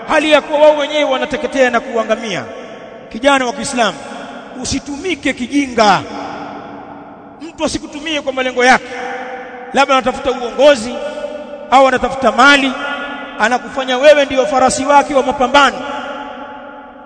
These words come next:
ukamkosea Mola wako, ukaikosea jamii yako, ukawakosea wazazi wako, ukawakosea ndugu zako Waislamu, na wewe ni kijana wa Kiislamu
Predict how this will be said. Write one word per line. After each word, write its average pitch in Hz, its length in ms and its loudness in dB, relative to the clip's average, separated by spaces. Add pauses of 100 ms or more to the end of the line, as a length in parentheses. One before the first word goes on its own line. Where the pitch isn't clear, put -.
(240)
ukamkosea 285 800 0
Mola 269 240 0
wako, 262 340 2 (1500)
ukaikosea 294 800 4
jamii 285 360 2
yako, 277 360 2 (880)
ukawakosea 294 800 2
wazazi 285 360 4
wako, 285 480 0 (640)
ukawakosea 294 800 2
ndugu 311 240 -4
zako 302 200 4 (120)
Waislamu, 285 440 0 (600)
na 170 80 0
wewe 269 140 6
ni 269 80 0
kijana 302 380 4
wa 277 80 2
Kiislamu 269 480 2